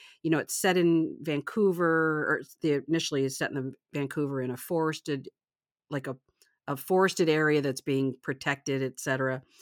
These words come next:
But just that whole idea, just immediately, the,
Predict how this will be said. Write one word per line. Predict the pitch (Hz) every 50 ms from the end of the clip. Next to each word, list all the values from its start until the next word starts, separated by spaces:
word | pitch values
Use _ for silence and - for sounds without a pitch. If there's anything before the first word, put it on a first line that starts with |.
| - - -
But | - 208
just | 277 294 -
that | 285 214
whole | - - - - 196 190 190 185 175 -
idea, | 156 156 151 143 - - 156 156 151 143 135 131 131 127 - - - - - - - - _ _ _ _ _ _ _ _ _ _ _ -
just | - 233 220 - - - 165 151 - _
immediately, | - 196 196 202 214 226 220 220 185 - - 160 151 139 131 135 131 127 - -
the, | - 143